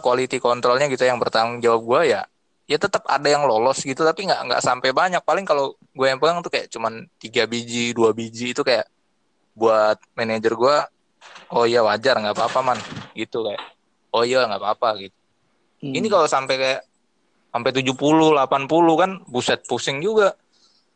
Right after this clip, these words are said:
Speaker 2: Mm-mm. Iya sih. Iya sih.
Speaker 1: Itu.
Speaker 2: Itu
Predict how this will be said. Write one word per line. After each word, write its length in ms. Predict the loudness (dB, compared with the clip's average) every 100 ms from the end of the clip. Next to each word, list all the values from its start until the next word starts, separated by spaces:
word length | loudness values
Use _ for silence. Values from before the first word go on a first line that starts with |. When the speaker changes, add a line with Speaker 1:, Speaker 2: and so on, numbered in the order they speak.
| _ _ -6
Speaker 2:
Mm-mm. 400 | -6 -6 -8 -10 -10 -12 -14 -18 _ _ _ -4
Iya 240 | 0 0
sih. 160 | -2 -10 _ -12 -8 -8 -10 -12 -18 _ _ _ _ _ _ _
Iya 240 | -2 0 0
sih. 240 | -2 -6
Speaker 1:
Itu. 160 | -8 -14 _ _ -6 -4 -4 _ _ _ _ _ _ _ _ _ _ _
Speaker 2:
Itu 200 | -2 2